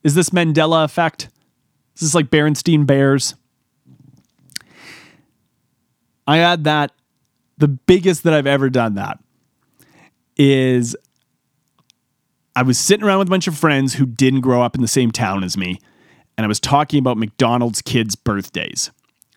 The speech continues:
And I was like, "Yeah, you remember, um, when we would go to McDonald's birthdays as a kid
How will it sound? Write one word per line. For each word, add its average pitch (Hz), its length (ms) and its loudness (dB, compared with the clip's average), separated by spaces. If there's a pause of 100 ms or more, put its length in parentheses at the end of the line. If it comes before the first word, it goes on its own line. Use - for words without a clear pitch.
(560)
And 117 420 0
I 113 60 2
was 117 120 0
like, 156 160 0
"Yeah, 269 140 2
you 135 120 0
remember, 208 520 0
um, 143 540 0 (160)
when 160 160 4
we 160 60 4
would 143 100 0
go 160 140 4
to 160 80 -2
McDonald's 151 480 0
birthdays 139 540 0
as 120 140 -6
a 110 40 -12
kid 120 380 -2